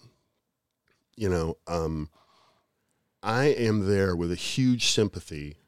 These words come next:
for everyone who is working there, owning it, trying their best every day with what they have been handed to do their jobs. But then I gotta do my job,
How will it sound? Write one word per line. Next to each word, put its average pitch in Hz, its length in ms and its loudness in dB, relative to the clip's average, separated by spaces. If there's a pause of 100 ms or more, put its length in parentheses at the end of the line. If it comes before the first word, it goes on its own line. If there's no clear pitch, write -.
for 90 400 -8
everyone 101 480 2
who 87 120 -4
is 80 160 -8
working 117 400 -8
there, 131 300 -8 (280)
owning 107 320 0
it, 120 200 -4 (720)
trying 113 320 0
their 104 120 0
best 104 480 -6 (200)
every 107 240 -6
day 107 320 -2
with 92 260 -10
what 85 220 -2
they 85 160 2
have 87 160 0
been 101 120 0
handed 80 460 0
to - 120 -8
do 80 180 -6
their 78 140 -6
jobs. - 560 -12 (1500)
But 107 100 -8
then 104 140 0
I 98 80 0
gotta 85 220 -6
do 80 100 -10
my 85 260 -2
job, 65 440 -10